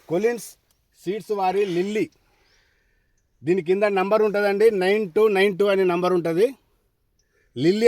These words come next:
అనేది మార్కెట్లో చాలా రకాలు అమ్ముతారు, కాకపోతే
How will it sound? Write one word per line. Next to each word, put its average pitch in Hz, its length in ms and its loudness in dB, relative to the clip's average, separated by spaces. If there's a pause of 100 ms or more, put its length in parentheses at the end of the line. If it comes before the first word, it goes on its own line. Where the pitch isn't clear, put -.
అనేది 214 280 0
మార్కెట్లో 190 340 -4 (100)
చాలా 180 240 -4
రకాలు 180 240 -4
అమ్ముతారు, 190 360 -8 (960)
కాకపోతే 185 560 -8